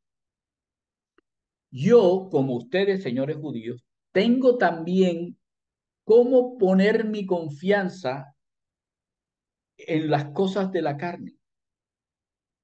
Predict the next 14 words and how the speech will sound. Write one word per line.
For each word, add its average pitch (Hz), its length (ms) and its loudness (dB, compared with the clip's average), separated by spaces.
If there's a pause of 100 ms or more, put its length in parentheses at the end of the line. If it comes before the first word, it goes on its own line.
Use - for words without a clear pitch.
(720)
O 151 80 -20
sea, 143 300 -4
las 117 200 -8
cosas 143 380 -6
mundanas. 135 480 -6 (1900)
"Si 202 300 2
alguno 262 560 4
piensa 277 520 2
que 214 140 0
tiene, 302 460 -8 (300)
yo 180 200 2
tengo 196 320 -2
más". 185 380 -8 (140)
Miren, - 420 -4